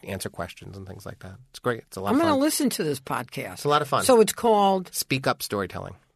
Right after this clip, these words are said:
Speaker 2: And it's, I could find it on iTunes, so
Speaker 1: Wherever you can get your podcasts is where you can find it, yes.
Speaker 2: All right.
Speaker 1: Yeah.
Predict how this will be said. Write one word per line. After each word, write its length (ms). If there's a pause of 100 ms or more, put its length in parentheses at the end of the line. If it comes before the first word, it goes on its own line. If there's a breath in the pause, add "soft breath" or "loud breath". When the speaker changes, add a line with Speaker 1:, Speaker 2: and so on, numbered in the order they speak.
Speaker 2:
And 120
it's, 180
I 120
could 200
find 240
it 100
on 180
iTunes, 600
so 80
Speaker 1:
Wherever 240
you 160
can 160
get 160
your 100
podcasts 720
is 80
where 140
you 80
can 160
find 260
it, 140
yes. 180
Speaker 2:
All 160
right. 400
Speaker 1:
Yeah. 200